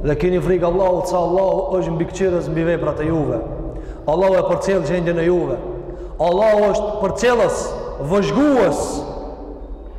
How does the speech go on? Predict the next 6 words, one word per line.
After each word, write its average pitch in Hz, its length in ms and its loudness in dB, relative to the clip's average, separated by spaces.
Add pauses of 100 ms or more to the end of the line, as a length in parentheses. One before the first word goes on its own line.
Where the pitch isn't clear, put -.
(520)
në 160 240 0
veprat 190 400 2
tona. 165 300 2 (880)
Po 165 160 0
këtë 233 300 0
kjo 226 160 2